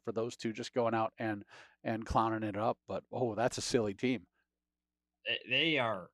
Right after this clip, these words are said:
Speaker 2: I don't know what they're trying to do over there. This is, I believe this is the last year of Kirk Cousins' contract, so who knows what they will do with their quarterback situation,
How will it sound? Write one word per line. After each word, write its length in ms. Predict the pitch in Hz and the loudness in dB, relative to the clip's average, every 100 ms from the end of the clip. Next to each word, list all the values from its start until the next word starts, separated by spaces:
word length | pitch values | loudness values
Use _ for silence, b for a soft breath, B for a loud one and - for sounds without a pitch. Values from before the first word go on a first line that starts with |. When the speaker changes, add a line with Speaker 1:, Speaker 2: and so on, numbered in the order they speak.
| _ _ _ _ _ _ _ _ - | _ _ _ _ _ _ _ _ -6
Speaker 2:
I 140 | 160 208 | 0 2
don't 160 | 185 | 4
know 160 | 151 127 | 2 2
what 260 | 123 143 - | 0 -2 -2
they're 120 | 101 | -6
trying 280 | - 95 87 | -6 -14 -14
to 80 | 85 | -14
do 160 | 87 | -12
over 160 | 85 85 87 | -14 -16 -18
there. 200 | 80 - _ _ | -18 -18 _ _
This 160 | 120 131 | -8 -6
is, 160 | 135 - | -8 -6
I 40 | |
believe 340 | 139 147 202 208 | -2 0 0 0
this 140 | 175 | -2
is 40 | - | 2
the 80 | |
last 280 | 160 156 156 | 2 2 2
year 100 | 156 | 0
of 100 | 151 | 0
Kirk 160 | 160 - | -4 -4
Cousins' 380 | 143 123 120 - | -2 -2 -6 -6
contract, 460 | 113 101 110 104 _ | -6 -6 -8 -10 _
so 400 | - - 117 110 - _ _ - | -16 -8 -6 -6 -12 _ _ -6
who 160 | 113 147 | -2 0
knows 340 | 135 123 113 | 0 -2 -2
what 260 | 117 113 - | -4 -4 -4
they 160 | 110 | -4
will 240 | 113 110 107 | -2 -6 -6
do 420 | 101 104 110 104 _ _ _ _ _ - | -8 -6 -6 -8 _ _ _ _ _ -12
with 140 | 117 | -10
their 160 | - 95 | -6 -6
quarterback 880 | - - - 165 185 127 95 90 - | -8 -10 0 2 4 2 0 -6 -8
situation, 840 | - 98 - 90 85 87 - 104 | -10 -10 -8 -8 -8 -10 -8 -10